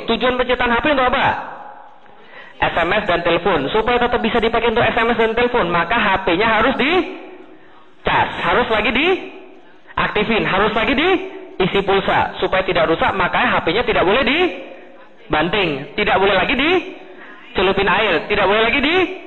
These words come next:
dibakar. Oke, semua itu ada di mana? Aturannya ada di mana? Manual instruction, betul? Apa jadinya kalau manual instruction-nya salah? Rusak, berarti tujuannya tidak tercapai, betul begitu?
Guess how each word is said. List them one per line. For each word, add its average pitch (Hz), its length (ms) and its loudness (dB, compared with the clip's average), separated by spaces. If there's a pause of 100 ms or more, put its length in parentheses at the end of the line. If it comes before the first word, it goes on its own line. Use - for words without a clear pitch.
(300)
dibakar. 156 480 2
Oke, 175 240 2
semua 202 400 2
itu 226 160 2
ada 190 160 2
di 165 80 0
mana? 135 480 -2 (1000)
Aturannya 196 400 0
ada 190 80 0
di 170 160 2
mana? 127 160 2 (480)
Manual 196 800 2
instruction, 175 640 0
betul? 254 320 0 (400)
Apa 254 320 0
jadinya 233 400 0
kalau 190 160 2
manual 180 320 2
instruction-nya 170 480 0
salah? - 480 -2 (2000)
Rusak, - 480 0
berarti 165 240 0
tujuannya 208 480 2
tidak 180 240 2
tercapai, 190 320 0
betul 233 240 2
begitu? 247 240 2